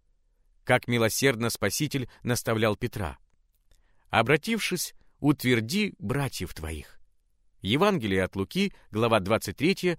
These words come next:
стих тридцать второй. И в другой раз он спросил его: "Любишь ли ты меня?"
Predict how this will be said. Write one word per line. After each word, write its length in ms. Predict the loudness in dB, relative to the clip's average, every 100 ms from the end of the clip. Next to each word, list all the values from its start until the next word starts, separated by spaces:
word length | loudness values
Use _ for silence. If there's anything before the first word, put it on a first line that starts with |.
| -8
стих 440 | -10 -8 -2 -4 -4
тридцать 340 | -4 -4 -6
второй. 420 | -8 -8 -8 -10 -16 _ _ _ _ -4
И 140 | 2
в 80 | 4
другой 340 | 4 4 6 6
раз 300 | 6 2 -6 _
он 160 | 0 0
спросил 460 | 2 0 -2 -2 -2
его: 340 | -4 -6 -8 -14 _ _ _ _ _
"Любишь 480 | -2 0 2 0 0
ли 100 | -2
ты 120 | -2
меня?" 360 | -2 -4 -8